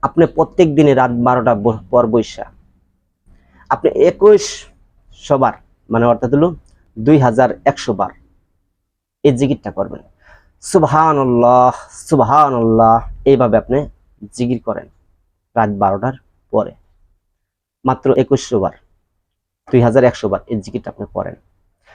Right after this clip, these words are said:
শরীর বন্ধের প্রয়োজনে কোনো কিছুর প্রয়োজন নাই, আপনি ভয় পাবেন না, কারণ এটা আপনি কাউকে বাধ্য করেন নাই। আল্লাহ খুশি হইয়া পাঠিয়ে দিবে একজন,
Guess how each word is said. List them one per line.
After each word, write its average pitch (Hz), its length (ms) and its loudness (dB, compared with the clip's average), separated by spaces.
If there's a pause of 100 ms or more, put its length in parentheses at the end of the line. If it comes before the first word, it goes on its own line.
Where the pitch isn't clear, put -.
(120)
শরীর 151 240 0
বন্ধের 139 340 2
প্রয়োজনে 156 440 2
কোনো 147 240 2
কিছুর 120 260 -4
প্রয়োজন 98 380 -4
নাই, - 180 -12 (460)
আপনি - 200 0
ভয় 104 180 -2
পাবেন 92 260 -10
না, - 180 -20 (760)
কারণ 165 300 0
এটা 151 400 2 (920)
আপনি - 200 -8
কাউকে 120 260 -2
বাধ্য 110 340 -4
করেন 101 200 -6
নাই। 95 260 -10 (800)
আল্লাহ 131 320 0
খুশি - 380 -8
হইয়া 95 220 -6 (1120)
পাঠিয়ে 113 260 -2
দিবে 95 260 -4
একজন, - 300 -18